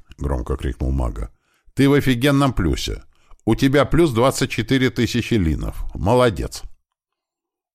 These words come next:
Толпа снова вздрогнула. «Неплохие, даже очень хорошие бабки он сейчас заработал.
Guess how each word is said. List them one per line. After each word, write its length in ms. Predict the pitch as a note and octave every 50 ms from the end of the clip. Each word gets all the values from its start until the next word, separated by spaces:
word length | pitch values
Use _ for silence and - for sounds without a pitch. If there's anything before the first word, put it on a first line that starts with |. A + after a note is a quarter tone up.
| _ _ _ _ _ _ _ _ _ _ _ _ _ _ _ _ _ _ _ -
Толпа 360 | A1 A1+ A#1 - - D#2 D#2
снова 380 | - - C2 G#1+ G#1+ G#1 G#1+
вздрогнула. 640 | G#1+ G#1 G#1 G#1 G#1 G1+ G1+ G1+ G1+ G1+ - - - - - - _ _ _ _ _ _ _ _ _ _ _ _ _ _ _ _ _ _ _ _ _ _ _ -
«Неплохие, 1080 | F2 F#2 A2+ C#3 C#3+ - - D#3+ E3 D#3+ - - - F2+ D#2 C#2+ B1+ C#2+ E2+ - - - - - - - - - - - -
даже 400 | C#2+ D2 D#2 E2 E2+ E2+ G#2+ C#3+
очень 320 | D3+ C#3 G#2+ F#2 - F2 D#2
хорошие 600 | - C3 C3+ B2 F#2+ - - - E2+ C#2+ C#2 C2
бабки 540 | C2 C2+ B1+ - - - - A#1 A#1+ - - _ _ _ _ -
он 160 | A1+ B1 B1
сейчас 380 | - C2+ C2 - - C2+ B1
заработал. 720 | A#1+ C2 C#2 C#2 C#2 C2 B1+ B1+ B1 - - A#1+ A#1 -